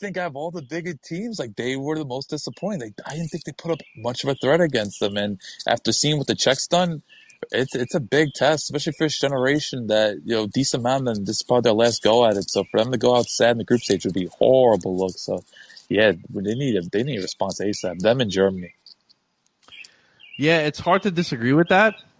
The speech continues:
Speaker 2: I do think some of the teams that don't have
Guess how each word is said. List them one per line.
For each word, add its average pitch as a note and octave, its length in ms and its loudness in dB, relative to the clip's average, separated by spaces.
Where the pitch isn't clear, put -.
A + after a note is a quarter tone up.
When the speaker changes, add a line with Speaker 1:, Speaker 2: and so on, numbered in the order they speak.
Speaker 2:
I B2 120 4
do C3+ 200 4
think D3+ 300 0
some C#3 240 2
of C#3 80 4
the C#3 80 4
teams B2+ 600 2
that A2 440 2
don't B2 280 6
have A#2+ 280 4